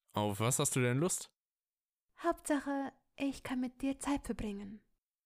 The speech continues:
Speaker 1: Das sah er genauso. "Ich dachte, wir machen uns einen gemütlichen Nachmittag und dann gehen wir essen."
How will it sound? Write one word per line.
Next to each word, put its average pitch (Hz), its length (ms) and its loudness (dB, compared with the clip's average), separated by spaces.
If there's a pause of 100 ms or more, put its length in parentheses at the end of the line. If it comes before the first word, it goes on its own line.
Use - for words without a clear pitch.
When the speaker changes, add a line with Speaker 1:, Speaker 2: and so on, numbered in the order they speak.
(200)
Speaker 1:
Das - 300 2
sah 147 180 2
er 156 100 4
genauso. 76 640 2 (1040)
"Ich - 100 -4
dachte, 135 380 4
wir 131 80 6
machen 143 220 6
uns 139 160 4
einen 139 140 6
gemütlichen 139 460 6
Nachmittag 123 440 4
und 110 160 2
dann 107 340 2
gehen 113 160 4
wir 120 120 4
essen." 113 280 0